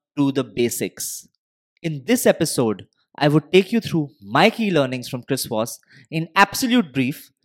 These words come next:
because we will be utilizing these techniques in the subsequent episodes. I would really, really advise reading his book and, frankly, at this point in time, also watching his masterclass if you want to get a much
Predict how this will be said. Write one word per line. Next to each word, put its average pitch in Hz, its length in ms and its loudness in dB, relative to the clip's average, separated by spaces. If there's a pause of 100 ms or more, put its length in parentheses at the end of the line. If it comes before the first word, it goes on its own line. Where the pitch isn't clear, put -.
(160)
because 156 500 2
we 165 140 8
will 170 240 8
be 208 100 2
utilizing 196 640 4
these 190 180 -4
techniques 196 520 -2
in 180 100 -4
the 185 80 0
subsequent 185 540 -2
episodes. 190 600 -6 (680)
I 175 120 6
would 180 220 6 (140)
really, 202 300 2
really 208 260 0
advise 165 580 2 (160)
reading 175 340 0
his 165 200 0
book 135 320 -4 (160)
and, 156 220 -4
frankly, 175 360 0
at - 200 0
this 175 160 0
point 180 180 0
in 175 100 -6
time, 180 220 0
also 165 220 0
watching 160 320 2
his 180 140 2
masterclass 135 760 0 (480)
if 165 120 -8
you 190 120 4
want 165 160 2
to 175 80 2
get 160 160 2
a 160 40 -2
much 147 380 0